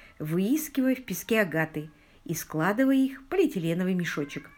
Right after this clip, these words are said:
Шагнув на площадку, ведущей к пляжу деревянной лестницы, Квиллер крикнул: «Эй, нарушители границ частных владений! Не хотите подняться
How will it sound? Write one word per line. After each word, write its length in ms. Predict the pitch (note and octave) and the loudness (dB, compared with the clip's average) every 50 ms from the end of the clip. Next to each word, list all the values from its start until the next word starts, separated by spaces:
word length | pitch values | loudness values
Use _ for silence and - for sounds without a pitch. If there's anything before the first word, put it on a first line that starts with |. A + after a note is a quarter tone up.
| - - - - - - - - - - _ - - _ _ _ _ _ - - - _ - | -20 -20 -20 -20 -20 -20 -20 -20 -20 -20 _ -20 -20 _ _ _ _ _ -20 -20 -20 _ -2
Шагнув 440 | - - G3+ G3 G#3 A3 A3+ A3 A3+ | 4 4 4 6 4 2 0 2 2
на 80 | A3 G#3 | 0 2
площадку, 600 | G#3+ A3 A3 G#3+ - - D#4+ E4+ F4 E4+ - A3+ | 4 4 4 4 2 2 2 2 2 0 0 0
ведущей 420 | G3 G#3+ F#3 A#3 G#3+ - - G#3+ | 0 2 2 0 0 -2 -4 -6
к 100 | - - | -4 0
пляжу 320 | A3 G#3 G#3 G3+ E3+ F#3 | 4 4 6 6 4 2
деревянной 480 | F#3 E3 F#3+ F#3+ F#3 F#3 F#3 F3 F3 E3+ | 0 0 0 0 2 2 2 2 0 2
лестницы, 560 | F3 A#3+ F4 G4 G4 F#4+ E4+ D4 C#4+ - D#4 | 2 2 2 2 2 0 -2 -2 -2 -4 -6
Квиллер 420 | D4+ - - E3 G#3 A3+ A#3+ B3+ - | -6 -4 -2 -2 2 2 2 2 2
крикнул: 480 | - - G3 F#3+ F#3+ E3 D3 C3 - - - - - - - - _ - | 2 0 0 0 0 -4 -6 -6 -8 -12 -18 -20 -20 -20 -20 -20 _ 0
«Эй, 520 | - F#3+ A3+ B3+ B3+ A3 D#3+ - - - | 4 4 6 6 6 4 4 0 -4 -8
нарушители 640 | - - F3+ F3+ F#3 D#3+ - D4 F4+ F4 F#4+ F4 D#4+ | -2 0 0 0 0 0 0 0 2 2 4 4 4
границ 540 | A#3+ A3+ A3+ A#3+ G#3+ F3+ C#3 C3 - - - - | 6 6 6 6 4 2 -2 -4 -6 -12 -16 -4
частных 460 | - - G3 E3+ - - F3+ E3 - | 4 4 4 4 4 0 -4 -4 0
владений! 540 | F3 F#3 G3 F#3+ F#3 E3 D3 A#2+ - - - - - - - _ _ | 2 2 2 2 2 0 0 -2 -4 -8 -12 -18 -20 -20 -20 _ _
Не 120 | - F3+ G3 | -4 0 4
хотите 360 | - C#4+ D#4 G#4 G4 F#4+ - | 4 6 6 6 4 4 6
подняться 720 | - G3 G3 E3+ D#3 D#3+ D3 D3 D3+ - - B3+ C4+ | 6 6 4 6 2 0 0 0 0 -2 -2 -4 -4